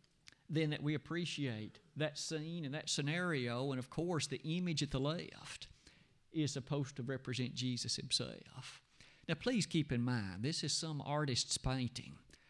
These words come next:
It would seem to me the Lord never had hair that long, but it's just to-, supposed to be a scenario or a scene reminding us about the features of the Lion,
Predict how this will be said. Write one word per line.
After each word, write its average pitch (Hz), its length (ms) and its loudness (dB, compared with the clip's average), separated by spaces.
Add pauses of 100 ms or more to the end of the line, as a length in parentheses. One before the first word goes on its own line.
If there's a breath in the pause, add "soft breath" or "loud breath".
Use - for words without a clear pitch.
(440 soft breath)
It 147 120 2
would 131 100 0
seem 160 260 4
to 151 60 2
me 151 240 0
the 147 120 2
Lord 165 260 4
never 151 240 2
had 120 200 4
hair 120 260 2
that 113 200 -4
long, 127 520 -2 (520 soft breath)
but 151 140 2
it's - 120 -2
just - 300 0
to-, 180 220 -2
supposed 202 520 -4
to 160 60 0
be 151 260 2
a 139 140 0
scenario 160 760 4
or 147 200 2
a 131 60 2
scene 196 420 0
reminding 143 640 2 (280)
us - 200 0 (480 loud breath)
about 147 320 2
the 135 60 -2
features 156 600 0
of 117 120 -4
the 120 60 -2
Lion, 160 680 0